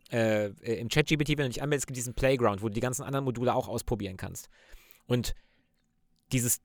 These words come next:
äh, Dialogding, kannst du mir mal, äh, schreib mir mal das und dann schreibt er dir das oder, oder du kannst ja auch sagen, du kannst einen, einen Auszug aus einem Wissenschaftsartikel nehmen und kannst sagen, "Kannst du mir den mal zusammenfassen?"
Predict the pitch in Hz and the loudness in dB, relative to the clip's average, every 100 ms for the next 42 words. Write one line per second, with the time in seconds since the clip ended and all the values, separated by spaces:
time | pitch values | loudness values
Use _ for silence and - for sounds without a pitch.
0 | - _ _ _ _ - - 120 107 127 | -16 _ _ _ _ -6 0 2 2 4
1 | 127 123 160 214 - 123 107 98 - 117 | 6 8 6 4 2 2 2 -6 -14 -4
2 | 135 147 143 131 120 113 113 - - 110 | -2 -2 -2 -2 0 -2 -2 -8 -18 -14
3 | - - 139 139 110 139 139 123 110 - | -4 0 2 4 4 6 4 0 2 6
4 | 156 131 113 110 117 113 110 107 113 110 | 6 6 4 2 0 0 2 0 2 2
5 | 139 - 127 113 120 131 131 - _ _ | 2 4 4 4 4 4 2 -8 _ _
6 | - 110 127 143 - - 123 120 - 147 | -8 -4 -2 -2 -4 -8 -8 -4 2 2
7 | 185 - 160 127 135 135 117 110 - - | 2 0 0 2 2 2 0 -4 -10 0
8 | 165 110 196 147 135 - - - _ _ | 2 2 0 0 0 -2 -4 -4 _ _
9 | _ _ - 113 - 151 123 107 110 117 | _ _ 0 2 4 4 6 4 4 2
10 | 156 147 127 135 127 143 156 165 147 135 | 0 -2 0 0 2 2 4 4 4 4
11 | 131 131 135 170 156 95 - 80 | 2 2 4 2 0 -2 -4 -10